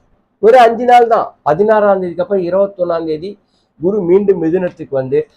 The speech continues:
அந்த சூரியனை பார்த்து விடும். அஞ்சு நாளுக்கு தான் அந்த பலகீனங்கள்லாம். அதுக்கப்புறம் குருவின் பார்வை பெறுவதால் அவர்களும் புத்துணர்ச்சி பெறுவார்கள். அதனால மீனராசிங்களுக்கு சூரியன் வெறும் ஐந்து நாட்களை தவிர மீதி நாட்கள் நன்மையை கொடுக்கும்.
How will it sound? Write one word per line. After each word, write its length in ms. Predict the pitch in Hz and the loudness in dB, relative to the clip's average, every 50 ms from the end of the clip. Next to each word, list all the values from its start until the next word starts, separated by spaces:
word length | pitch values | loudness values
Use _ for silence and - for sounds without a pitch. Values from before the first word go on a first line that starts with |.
| _ _ _ | _ _ _
அந்த 260 | - 165 175 170 170 156 | -4 -4 0 0 0 -2
சூரியனை 500 | - - 175 180 175 170 160 151 151 143 | -2 -4 -6 -4 -2 -2 -2 -2 -2 -4
பார்த்து 340 | 143 - 131 127 123 - - 113 | -4 -4 -4 -6 -6 -6 -10 -12
விடும். 220 | 107 107 113 - _ _ _ _ _ _ | -10 -10 -12 -14 _ _ _ _ _ _
அஞ்சு 300 | 117 123 139 135 160 196 | -8 -6 -6 -6 -6 -2
நாளுக்கு 360 | 196 202 202 208 208 208 214 220 | 0 2 2 2 2 0 0 0
தான் 160 | 233 220 214 | 0 0 0
அந்த 120 | 202 180 | -2 -2
பலகீனங்கள்லாம். 680 | 147 156 170 175 170 165 160 156 151 151 151 143 - _ _ _ _ _ _ | -2 -2 -4 -4 -4 -6 -6 -6 -6 -6 -6 -8 -10 _ _ _ _ _ _
அதுக்கப்புறம் 560 | 151 160 180 160 175 160 - 160 160 160 151 135 - _ _ _ _ 127 | -2 -2 0 -2 -2 -2 -2 -2 -2 -2 -2 -4 -8 _ _ _ _ -2
குருவின் 360 | 160 185 226 226 214 202 190 - | 0 2 4 4 4 2 0 -2
பார்வை 380 | - 143 151 160 165 165 160 151 | -2 0 0 0 0 -2 -4 -6
பெறுவதால் 480 | - _ 123 123 123 120 127 139 139 - _ | -6 _ -8 -6 -4 -2 -2 -2 -4 -6 _
அவர்களும் 580 | - 131 151 175 185 196 180 156 147 147 151 156 | -4 0 2 4 4 2 2 -2 -4 -4 -4 -6
புத்துணர்ச்சி 540 | - - 151 - _ 151 147 127 107 - - | -8 -12 -12 -6 _ -4 -4 -4 -6 -8 -16
பெறுவார்கள். 580 | - - 104 104 104 101 92 90 85 90 104 92 - _ _ _ _ _ _ | -14 -10 -8 -6 -6 -6 -8 -8 -8 -10 -10 -10 -12 _ _ _ _ _ _
அதனால 380 | 131 139 139 135 139 131 127 127 123 123 - - _ _ _ | -4 -4 0 0 0 0 2 2 0 0 0 -4 _ _ _
மீனராசிங்களுக்கு 1000 | - 156 196 208 202 - 151 139 127 113 110 117 110 107 107 107 104 - 107 110 110 - _ _ _ _ _ _ - | 0 2 4 4 4 4 4 2 0 -4 -8 -12 -14 -14 -14 -16 -14 -10 -10 -10 -10 -12 _ _ _ _ _ _ -2
சூரியன் 400 | 175 185 185 156 135 123 117 - _ _ _ _ | 0 0 2 0 -2 -4 -6 -8 _ _ _ _
வெறும் 300 | - 131 147 175 170 311 _ - 117 | -4 -2 -2 -2 -4 -6 _ -6 -2
ஐந்து 300 | 135 160 185 196 185 190 | -2 -2 -2 -2 -4 -4
நாட்களை 440 | 175 160 151 147 - - - 135 127 123 - | -4 -2 -4 -6 -6 -10 -10 -10 -10 -10 -10
தவிர 320 | _ 120 110 110 110 113 113 | _ -8 -8 -6 -6 -8 -6
மீதி 220 | 131 156 156 151 | -6 -6 -6 -6
நாட்கள் 380 | 131 117 117 113 - - - - | -6 -8 -8 -8 -10 -14 -18 -14
நன்மையை 360 | - 113 110 113 107 107 110 104 | -12 -10 -10 -8 -8 -8 -8 -10
கொடுக்கும். 460 | - - 98 92 87 _ - 110 98 | -12 -16 -18 -18 -12 _ -10 -10 -10